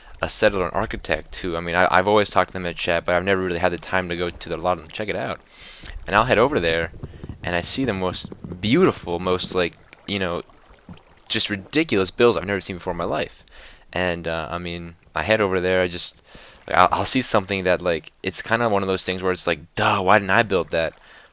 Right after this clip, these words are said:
But it's one of those, <sighs> I don't know, how am I d-, even describing it? It's probably awful. Like cod, for example. I think... This was somebody who I saw their builds, and it was crazy. Like, I don't know how they do it. I've always been jealous. I've never been a builder. I've been more of a,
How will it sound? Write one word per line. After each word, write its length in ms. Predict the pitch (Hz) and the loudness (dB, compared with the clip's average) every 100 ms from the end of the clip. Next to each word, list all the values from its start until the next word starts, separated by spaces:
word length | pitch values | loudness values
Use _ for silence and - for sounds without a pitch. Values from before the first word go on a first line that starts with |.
| _ | _
But 180 | 90 85 | 0 0
it's 160 | 85 - | 0 -4
one 120 | 95 | -2
of 60 | |
those, 260 | 90 90 87 - _ - | 0 -2 -4 -10 _ -16
<sighs> 280 | - - - | -8 -6 -6
I 60 | |
don't 140 | - - | -8 -10
know, 120 | 50 - - | -18 -20 -20
how 280 | - - - | -18 -8 -6
am 80 | 95 | -4
I 60 | |
d-, 240 | 82 - - | -8 -12 -14
even 140 | 85 85 | -12 -10
describing 380 | - - 76 | -6 -6 -8
it? 20 | 76 | -10
It's 120 | - | -6
probably 220 | 90 - | -6 -4
awful. 420 | - 85 - 85 - - - - | -6 -8 -8 -16 -16 -20 -18 -2
Like 140 | 101 | 0
cod, 320 | 151 156 87 - | 4 4 4 2
for 160 | 87 | -6
example. 360 | 87 76 - 82 | -6 -8 -6 -4
I 60 | |
think... 380 | 101 113 101 - _ - - _ _ | -2 -4 -8 -12 _ -20 -20 _ _
This 180 | - - | -16 -10
was 100 | - | -8
somebody 440 | 87 87 82 85 | -6 -4 -4 -2
who 100 | 90 | -2
I 80 | 82 | -2
saw 220 | - 87 | 2 0
their 100 | 85 | 0
builds, 300 | 80 87 82 | -4 -4 -4
and 100 | 107 | -6
it 40 | |
was 120 | 82 - | -6 -6
crazy. 640 | - - 73 73 78 82 _ - - - - - - - | -8 -8 -8 -10 -14 -18 _ -20 -20 -20 -20 -20 -20 -20
Like, 100 | - | -4
I 40 | 92 | -2
don't 120 | 95 | 0
know 80 | 82 | -2
how 100 | 78 | -6
they 80 | |
do 120 | 76 55 | -10 -14
it. 160 | 50 - - - - - - - - - - - | -16 -20 -20 -20 -20 -20 -20 -18 -12 -12 -12 -12
I've 180 | 87 92 | -2 0
always 180 | 92 95 | 2 0
been 140 | 80 | -2
jealous. 340 | 82 71 64 - | -8 -8 -4 -2
I've 100 | 95 | 2
never 200 | 107 101 | 2 4
been 140 | 95 | 2
a 40 | 90 | 0
builder. 380 | 80 92 85 | 2 2 2
I've 80 | 85 | 0
been 120 | 90 90 | -2 -4
more 200 | 90 90 | -2 -2
of 60 | |
a, 260 | 85 85 80 | -2 -4 -6